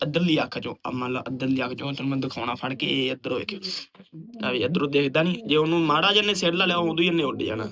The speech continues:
ਆ ਵੀ ਇੱਧਰੋਂ ਜਮਾਂ ਨਹੀਂ ਦਿਖਦਾ, ਜਿਵੇਂ ਮਰਜ਼ੀ ਫੜੀ ਜਾਓ। ਆ ਵੀ ਮੰਨ ਲਾ ਜਦੋਂ ਇਹ ਘੁੰਮ ਜੂਗੀ ਇਹਨੇ, ਉਦੋਂ ਹੀ ਇਹਨੇ ਉੱਡ ਜਾਣਾ, ਠੀਕ ਹੈ। ਇੱਕ ਅੱਖ ਤੋਂ ਦਿਖਦਾ ਉਹ ਵੀ ਮੈਨੂੰ ਨਾ ਉਦੋਂ ਪਤਾ ਚੱਲਿਆ ਜਦੋਂ ਇਹਦੇ ਬੱਚੇ ਨਿਕਲੇ, ਤੇ ਪਹਿਲਾਂ ਨਹੀਂ ਮੈਨੂੰ ਪਤਾ ਸੀਗਾ, ਹਾਂ ਵੀ ਮੈਂ ਚੱਲ ਉਵੇਂ ਹੀ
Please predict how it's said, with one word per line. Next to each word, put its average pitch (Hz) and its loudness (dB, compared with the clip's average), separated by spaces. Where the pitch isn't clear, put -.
ਆ 107 -6
ਵੀ 117 -4
ਇੱਧਰੋਂ 113 -4
ਜਮਾਂ 165 0
ਨਹੀਂ 160 2
ਦਿਖਦਾ, 143 0
ਜਿਵੇਂ 139 0
ਮਰਜ਼ੀ 139 0
ਫੜੀ 127 -4
ਜਾਓ। 185 -4
ਆ - -6
ਵੀ 135 -2
ਮੰਨ 147 2
ਲਾ 165 4
ਜਦੋਂ 170 6
ਇਹ 220 6
ਘੁੰਮ 202 6
ਜੂਗੀ 196 2
ਇਹਨੇ, 208 0
ਉਦੋਂ 180 2
ਹੀ 202 2
ਇਹਨੇ 196 2
ਉੱਡ 139 0
ਜਾਣਾ, 127 -4
ਠੀਕ 139 0
ਹੈ। 214 0
ਇੱਕ 143 0
ਅੱਖ 143 -4
ਤੋਂ 156 2
ਦਿਖਦਾ 143 2
ਉਹ 160 4
ਵੀ 170 2
ਮੈਨੂੰ 170 2
ਨਾ 220 0
ਉਦੋਂ 156 0
ਪਤਾ 156 2
ਚੱਲਿਆ 151 0
ਜਦੋਂ 147 2
ਇਹਦੇ 151 2
ਬੱਚੇ 147 0
ਨਿਕਲੇ, 165 -2
ਤੇ 170 -2
ਪਹਿਲਾਂ 165 4
ਨਹੀਂ 190 -2
ਮੈਨੂੰ 208 -2
ਪਤਾ 143 2
ਸੀਗਾ, 131 -2
ਹਾਂ 135 -4
ਵੀ 131 -4
ਮੈਂ 143 2
ਚੱਲ 160 2
ਉਵੇਂ 151 2
ਹੀ 160 2